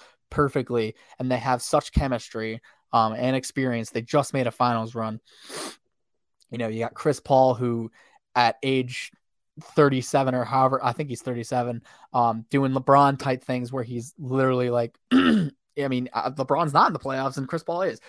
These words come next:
So you give him credit there. He, he is point guard, um, until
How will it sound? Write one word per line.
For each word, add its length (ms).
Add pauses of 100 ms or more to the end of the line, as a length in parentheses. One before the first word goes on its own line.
(100)
So 120
you 80
give 260
him 80
credit 360
there. 200
He, 260
he 200
is 280
point 260
guard, 400 (340)
um, 340 (100)
until 640